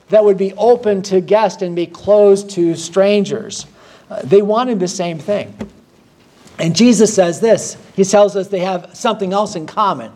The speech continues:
They were both exposed to the gospel. They both heard the words of Jesus. In verse twenty-six, it says, "But everyone who hears these sayings of mine."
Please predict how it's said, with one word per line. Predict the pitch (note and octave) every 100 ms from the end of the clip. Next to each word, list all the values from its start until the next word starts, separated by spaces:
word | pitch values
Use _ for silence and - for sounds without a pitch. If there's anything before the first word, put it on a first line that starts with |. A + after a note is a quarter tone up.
| _ - _ -
They | G3+
were | G3 F#3
both | G#3+ B3 A#3+
exposed | G3+ - - A#3 G#3+ G#3
to | - F#3
the | F3+ E3+
gospel. | E3 G3 G3+ G3 C3+ B2+
They | F3
both | G3 G3 F#3+ - -
heard | C4 C#4+ C#4 G#3
the | G3+
words | F#3 G#3 G#3+ G#3 G#3
of | F3+ E3 -
Jesus. | A#3+ A#3 D#3 G#2 - - _ _ _ _ _
In | E3
verse | F#3 G#3
twenty-six, | G#3 G3+ F#3+ A#3
it | G#3
says, | F#3+ F#3
"But | - F3+
everyone | G#3+ A#3 A3 G3
who | E3+ F3
hears | - - E4 E4 B3
these | E3 D#3 -
sayings | F#3 E3+ E3+ D3+ - _ _ _ _ _ _
of | - D#3+ D#3+
mine." | D3 A2+ -